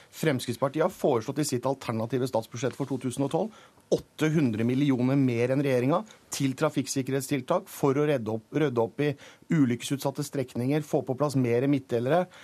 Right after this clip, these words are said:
eh, og andre tiltak som virker. Og det, hele poenget er at vi må ha fartsgrenser som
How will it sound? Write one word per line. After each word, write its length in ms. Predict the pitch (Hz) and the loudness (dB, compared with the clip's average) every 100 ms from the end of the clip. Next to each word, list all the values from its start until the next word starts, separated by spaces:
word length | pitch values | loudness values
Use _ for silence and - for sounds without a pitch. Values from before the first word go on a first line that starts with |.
| - - | -20 0
eh, 220 | 139 147 | 2 2
og 320 | - 139 160 | 2 0 2
andre 320 | 165 131 107 147 | 2 2 2 0
tiltak 380 | 160 117 - 113 | 0 -2 -2 -2
som 100 | 156 151 | 0 2
virker. 480 | 131 - 156 165 120 - - - | 0 0 2 2 0 -12 -20 -10
Og 80 | 127 | -2
det, 100 | 147 156 | -2 2
hele 180 | 180 135 | 2 2
poenget 460 | 131 190 139 143 | 0 -2 0 2
er 80 | 156 | 0
at 80 | 143 | 0
vi 80 | 151 | 0
må 100 | 160 | 0
ha 80 | 160 | -4
fartsgrenser 720 | - 127 - 135 135 135 147 | -6 -8 -6 -2 -2 0 -2
som 160 | 165 | 0